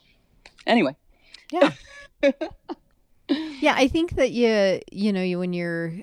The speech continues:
Speaker 2: caught in those scenarios, you, you, you do get caught off guard as to what, how, what am I supposed to do? What's the obedience here? Where, what am I expecting? What's happening?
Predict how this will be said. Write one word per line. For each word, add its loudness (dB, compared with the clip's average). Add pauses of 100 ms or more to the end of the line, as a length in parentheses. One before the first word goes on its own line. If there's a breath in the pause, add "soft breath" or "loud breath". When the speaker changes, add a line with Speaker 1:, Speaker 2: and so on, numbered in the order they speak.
(560)
Speaker 2:
caught -4
in -4
those -4
scenarios, -4
you, -6
you, -16
you -8
do -6
get -12
caught -6
off -8
guard -6
as -8
to -8
what, -6 (100)
how, -10
what -8
am -8
I -6
supposed -8
to -16
do? -2
What's -6
the -4
obedience -8
here? -4
Where, -6
what -8
am -6
I -10
expecting? -8
What's -10
happening? -10